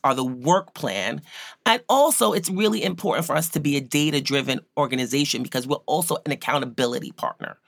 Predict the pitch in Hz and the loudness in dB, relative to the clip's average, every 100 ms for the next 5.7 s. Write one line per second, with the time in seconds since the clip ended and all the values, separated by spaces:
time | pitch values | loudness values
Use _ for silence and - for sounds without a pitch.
0 | - - - 170 185 220 - 220 - 202 | -20 -20 -6 2 2 4 2 2 4 2
1 | 190 180 160 190 - 190 185 98 135 165 | 4 4 4 2 4 4 4 2 -2 -4
2 | - - - 147 170 165 160 160 143 160 | -8 -12 -2 0 4 4 4 4 2 0
3 | 147 143 - 135 127 - 143 - 143 - | 0 -2 -2 -2 -2 -2 -4 -2 -4 0
4 | 147 165 131 127 127 135 139 127 - 131 | 0 0 -4 -4 -2 0 0 -2 -4 -6
5 | - 175 170 - - 113 | -2 -4 -2 -4 -2 -2